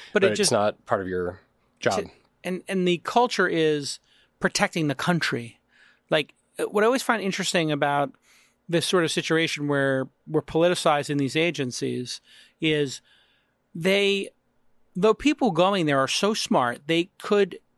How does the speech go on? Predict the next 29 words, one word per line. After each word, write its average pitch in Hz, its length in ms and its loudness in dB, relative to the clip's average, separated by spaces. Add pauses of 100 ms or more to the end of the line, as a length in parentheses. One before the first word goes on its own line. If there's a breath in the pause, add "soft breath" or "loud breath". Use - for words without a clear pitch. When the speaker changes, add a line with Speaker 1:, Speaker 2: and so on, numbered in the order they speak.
Speaker 1:
do 151 480 0 (540 soft breath)
private 208 340 4
sector 180 360 -2
jobs 139 460 0
that 143 260 -4
pay 139 640 -2 (720 soft breath)
extraordinarily 170 1000 2
more, 135 500 0 (380)
like 131 280 0
yourself, 185 640 2 (640 soft breath)
making 147 320 -4
extraordinarily 170 640 2
large 170 480 2
amounts 170 320 -2
of 151 80 -4
money, 165 320 0
being 160 380 2
the 139 60 -2
founder 165 380 2
of 156 200 2
a 147 80 0
great 165 240 0
company, 208 420 2
right? 147 240 2
Like, 135 160 -4 (380 loud breath)
that's 190 200 0
a 190 60 2
much 180 340 0
better 170 400 2